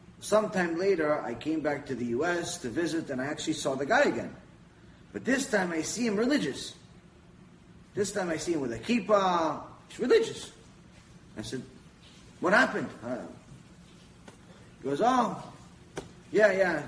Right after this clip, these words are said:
I, I, I, I've changed a lot since we last saw each other." He goes, "Yeah, who, who's the, who's the big rabbi that was able to crack the shell, to crack this, uh, cement? You weren't willing to listen to anything. Proofs, no proof, science, no science, whatever you, nothing."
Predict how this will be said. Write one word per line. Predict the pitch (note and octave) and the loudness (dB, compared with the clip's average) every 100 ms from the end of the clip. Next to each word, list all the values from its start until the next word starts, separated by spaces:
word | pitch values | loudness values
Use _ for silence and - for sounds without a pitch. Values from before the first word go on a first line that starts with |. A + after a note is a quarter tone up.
| D#3 | -4
I, | |
I, | C3 A2 C3 | -4 -4 -4
I, | B2+ C3+ - | -4 -4 -4
I've | C3 | -4
changed | - G3+ F3+ C#3 C3+ | 2 2 2 -2 -2
a | C#3+ | 0
lot | E3 E3+ - | 2 0 -2
since | D3+ - | -6 -4
we | C3 | -2
last | B2+ C3 - | -2 -2 -2
saw | A3 | -2
each | G3 | 0
other." | B2+ | -2
He | G2+ | -4
goes, | G2 | -2
"Yeah, | F#3 C4 - | -2 0 0
who, | D3+ D#3 | 2 4
who's | E3+ F3+ | 2 0
the, | F#3 | 0
who's | E3 G#3 E3 | 0 0 -2
the | D#3 | -2
big | F#3 F3+ D3 | 0 0 2
rabbi | G3 A#3 F3 C#3 C#3 - - - - - - | 2 2 2 0 -2 -6 -20 -20 -20 -20 -8
that | C3 C3 | -4 0
was | C#3 | 0
able | F3 G#3+ F#3+ | 2 2 0
to | - | -2
crack | - - G#3+ G3+ - | -8 2 4 4 2
the | F#3+ | 0
shell, | - D4 G#3 - - - | 8 10 10 6 -6 -10
to | |
crack | - - G3+ G#3 | -4 2 4 4
this, | E3 D3+ - - - - - | 0 -2 -2 -6 -8 -16 -12
uh, | - - - - - - - - - - - | -12 -12 -20 -20 -20 -20 -20 -20 -20 -20 -8
cement? | C#3+ - F#3 C#4+ G#3+ C#3 - - - - - - - - | -2 4 8 8 6 2 -6 -12 -18 -20 -20 -20 -20 -6
You | C#3 | 2
weren't | G3+ G3+ | 4 4
willing | A3 A3 | 2 0
to | F#3+ | 2
listen | G#3+ A3 G3 | 2 2 4
to | A#3 | 6
anything. | D#4+ G#3+ D#3+ G2+ - - - - - - - | 6 4 2 -6 -12 -18 -20 -20 -20 -18 0
Proofs, | G#3+ A#3+ G#3+ F#3 - | 2 4 2 0 0
no | A3+ | 2
proof, | G#3 G#3 G#3+ F3 | 2 2 2 2
science, | - G#3+ B3 A3 F3+ D#3 | 4 4 4 2 -2 0
no | B3 | 0
science, | - A3+ G3+ G#3 | 2 2 2 6
whatever | C#4 C#4+ | 6 6
you, | C4+ F#3 | 4 2
nothing." | B3 D4+ F3 | 2 2 0